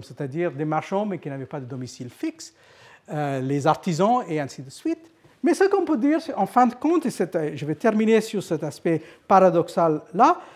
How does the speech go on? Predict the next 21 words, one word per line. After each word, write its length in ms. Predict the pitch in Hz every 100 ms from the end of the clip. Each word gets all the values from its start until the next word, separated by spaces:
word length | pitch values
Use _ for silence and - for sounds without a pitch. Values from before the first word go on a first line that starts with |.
| -
c'est 180 | - 311
qu'en 220 | 294 220
fin 180 | - 262
de 60 |
compte, 280 | - 349 370
ce 120 | -
qui 100 | 277
est 60 | 226
surprenant, 500 | - 381 330 233 285
c'est 220 | 294 240
que 340 | - 208 208 214
Goa, 260 | 175 262 294
c'est 180 | 233 214
une 120 | 180
ville 180 | 262 208
beaucoup 380 | 214 277 294
plus 400 | 294 226 247 262 247 _
dominée 560 | 156 214 233 240 240 262
par 220 | 262 226
les 180 | 202 190
bourgeois 640 | 156 190 147 156 175 180